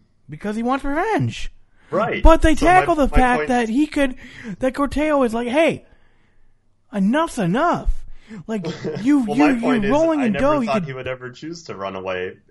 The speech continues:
Speaker 2: and he doesn't because the revenge is too damning. They could have made it like, oh, his
Speaker 1: But
Speaker 2: mom
Speaker 1: he
Speaker 2: was
Speaker 1: even
Speaker 2: killed.
Speaker 1: is like,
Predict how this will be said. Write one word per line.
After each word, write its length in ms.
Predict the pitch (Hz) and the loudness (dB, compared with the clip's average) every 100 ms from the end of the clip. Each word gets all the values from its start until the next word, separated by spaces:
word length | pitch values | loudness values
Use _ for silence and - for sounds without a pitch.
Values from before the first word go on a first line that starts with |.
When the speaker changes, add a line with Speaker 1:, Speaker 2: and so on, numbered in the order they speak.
| - | -10
Speaker 2:
and 400 | 113 113 107 110 | -8 -8 -12 -14
he 160 | 120 117 | -10 -4
doesn't 460 | 143 165 107 113 | -2 -2 -6 -8
because 380 | 120 120 131 110 | -10 -8 -8 -8
the 100 | 113 | -10
revenge 460 | 117 117 120 123 123 | -8 -6 -8 -10 -12
is 120 | 127 | -16
too 180 | - 120 | -12 -8
damning. 560 | 117 160 208 87 87 - _ _ _ _ _ _ _ | -6 -6 -8 -10 -12 -16 _ _ _ _ _ _ _
They 120 | 139 | -8
could 200 | 139 156 | -4 -2
have 80 | 151 | -2
made 240 | 131 110 113 | -2 -4 -4
it 140 | 110 | -4
like, 300 | 104 95 - - | -4 -6 -8 -16
oh, 280 | 92 95 87 | -10 -8 -8
his 140 | 87 87 | -6 2
Speaker 1:
But 160 | 330 | 2
Speaker 2:
mom 120 | 311 | 2
Speaker 1:
he 60 | 339 | 2
Speaker 2:
was 80 | 349 | 2
Speaker 1:
even 240 | 349 311 | 2 0
Speaker 2:
killed. 140 | 269 240 | -2 -4
Speaker 1:
is 60 | |
like, 380 | 226 220 202 - | -4 -4 -4 -8